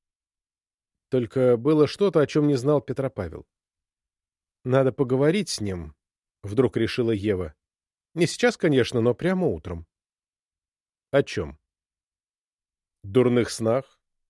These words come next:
Дурных предчувствиях?» «Неважно, слова найдутся». Глаза Евы снова начали слепаться.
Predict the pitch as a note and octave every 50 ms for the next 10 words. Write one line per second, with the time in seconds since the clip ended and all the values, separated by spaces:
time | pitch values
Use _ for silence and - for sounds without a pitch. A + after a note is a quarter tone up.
0 | _ _ _ _ _ _ _ G2+ G#2 A2 C3+ C#3 C#3 C#3 C3+ - - - C#3 C3
1 | A2+ - - - B2+ C#3+ - - - G#2+ F#2 F2 E2 - _ _ _ _ _ _
2 | _ _ _ _ _ _ _ _ _ _ _ _ _ _ _ _ _ D#3 E3+ G3
3 | G#3 G#3 F#3 C3+ G2 - E2+ D2 - _ _ _ _ _ _ _ - - D3+ D3+
4 | C#3+ C#3 C#3+ C#3+ C3+ G#2+ F#2 E2+ - - - - _ _ _ _ _ _ _ _
5 | _ _ _ _ _ _ _ _ _ _ A2+ G#2+ A#2+ C3 C3 A2 A#2 C3+ B2+ A#2
6 | B2+ E3+ F3+ D#3+ A2+ G2+ G2 F2+ F2+ E2+ - - - - F3 F#3 F3+ E3 D3 B2+
7 | C3 C3+ A#2+ - - A2 G#2+ F#2 - - G#2+ G2+ - G#2+ G2+ F2+ - - - -
8 | - -